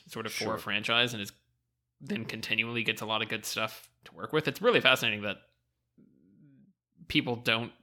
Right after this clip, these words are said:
Speaker 1: give her as a performer and this character as a character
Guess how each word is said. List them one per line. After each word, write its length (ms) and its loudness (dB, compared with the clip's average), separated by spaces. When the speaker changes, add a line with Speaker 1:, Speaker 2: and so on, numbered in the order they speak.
Speaker 1:
give 200 0
her 380 6
as 220 8
a 80 4
performer 540 4
and 180 2
this 120 -4
character 440 0
as 220 6
a 100 -2
character 560 0